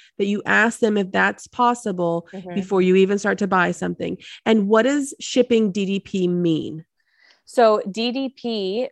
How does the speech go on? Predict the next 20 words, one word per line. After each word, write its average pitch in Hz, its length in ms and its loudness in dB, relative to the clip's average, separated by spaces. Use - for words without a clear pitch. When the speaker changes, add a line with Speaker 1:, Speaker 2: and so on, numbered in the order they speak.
Speaker 2:
first 214 220 0
of 202 60 -4
all, 185 140 2
let 180 80 -4
me 180 100 -8
tell 180 160 -4
you, 170 200 -4
your 190 220 -2
price 208 420 0
is 196 120 -6
going 170 300 -2
to 175 120 -12
jump. 156 300 -10
And 170 140 -4
I'll 156 80 -2
explain 165 340 -6
that 165 140 -4
in 180 60 -8
a 185 60 -8
second. 165 460 -8